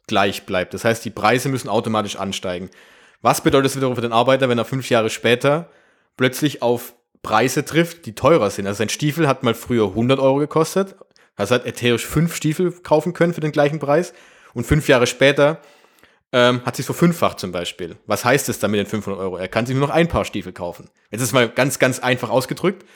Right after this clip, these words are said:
Aber das ist eben der, das ist dieser Punkt des Kaufkraftverlustes. Ich, meine Leistung, die ich zu einem bestimmten Zeitpunkt gebracht habe, die Ansprüche, die ich bekommen habe,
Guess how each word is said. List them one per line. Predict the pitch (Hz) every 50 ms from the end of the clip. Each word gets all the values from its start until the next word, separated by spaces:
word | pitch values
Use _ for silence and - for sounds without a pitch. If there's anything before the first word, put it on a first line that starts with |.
| _ _ _ _ _ _ - - -
Aber | - 120 120 127 127 127 131 127 -
das | 147 135 151
ist | 156 -
eben | 165 151 151
der, | 147 139 131 131 135
das | 131 - 135 139
ist | 160 -
dieser | 170 143 147
Punkt | 135 - 147 143 143
des | 139 127 -
Kaufkraftverlustes. | - 165 185 185 - - 101 85 - - 95 90 85 - - - 90 - - _ _ _ _ _ _ _
Ich, | - 147 165 - - - _ -
meine | - 117 127 151 185 190
Leistung, | 170 156 147 160 156 - - 175 165
die | - 131 131 131
ich | 123 - - _ _ -
zu | - 135
einem | 127
bestimmten | 123 123 - - 151 147 -
Zeitpunkt | - 131 127 - - 117
gebracht | - 101 - 113 135 165 - -
habe, | 139 131 135 127
die | 127 147 -
Ansprüche, | - 143 156 - - - 147 139 131
die | 120 123
ich | 110 -
bekommen | 117 107 - 147 160 160 139
habe, | 110 107 110 117 139 165 170